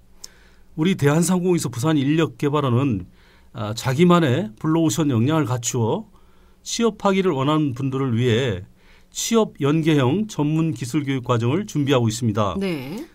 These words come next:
Speaker 1: 우리 부산은 인력 개발을 찾는 모든 분들에게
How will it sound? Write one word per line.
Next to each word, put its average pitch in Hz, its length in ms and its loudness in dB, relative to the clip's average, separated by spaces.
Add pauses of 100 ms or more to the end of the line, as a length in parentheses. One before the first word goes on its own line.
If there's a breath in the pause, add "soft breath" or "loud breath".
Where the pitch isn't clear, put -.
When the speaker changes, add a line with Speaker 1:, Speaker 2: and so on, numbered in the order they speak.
(100)
Speaker 1:
우리 170 220 0
부산은 160 460 0
인력 147 280 -2
개발을 151 360 0
찾는 147 360 -2
모든 165 320 2
분들에게 135 560 -2